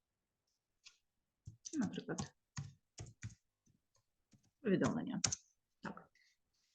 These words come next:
опублікувати, то, е, діти вже, е, коментувати н-, ось тут внизу не зможуть.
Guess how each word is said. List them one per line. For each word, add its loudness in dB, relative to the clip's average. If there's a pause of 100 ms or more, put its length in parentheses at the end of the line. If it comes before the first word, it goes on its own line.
(360)
опублікувати, 6 (340)
то, 12
е, 12
діти 12
вже, 12
е, 12 (480)
коментувати 12
н-, 12
ось 10
тут 12
внизу 12
не 12
зможуть. 8